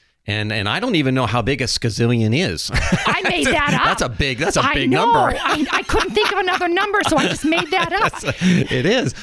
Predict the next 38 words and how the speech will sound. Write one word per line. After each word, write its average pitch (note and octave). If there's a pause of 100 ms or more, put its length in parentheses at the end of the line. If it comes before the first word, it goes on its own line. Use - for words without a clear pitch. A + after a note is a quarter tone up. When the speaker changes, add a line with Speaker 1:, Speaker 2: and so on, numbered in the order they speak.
(120)
Speaker 1:
But D#3+
you D3
really F3+
point, E3
I A#2
think, A#2+
also A2
to G2
the F#2
fact C3+
that A#2
it G2+
says A2
here, A2+ (260)
"Michael, C3
the A2+
great B2+
prince, D#3
guardian C#3
of A#2
your A#2
people." G2
This F#3+
is F3+
indeed B2+
a A2+
spiritual C#3
warfare, G2+ (540)
and D#3
both A#2
destinations, E3
as G2+
you C3
rightly C#3+
point C3+
out, E3 (240)
are A#2
permanent. C3